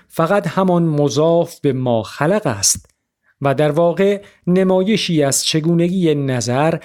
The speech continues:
و اندیشه و دریافت انسان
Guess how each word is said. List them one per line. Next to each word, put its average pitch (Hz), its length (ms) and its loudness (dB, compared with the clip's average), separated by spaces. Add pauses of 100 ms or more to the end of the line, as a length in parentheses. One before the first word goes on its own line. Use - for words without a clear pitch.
(200)
و 131 220 -2
اندیشه 151 540 0
و 170 200 2
دریافت 165 520 0
انسان 143 760 -2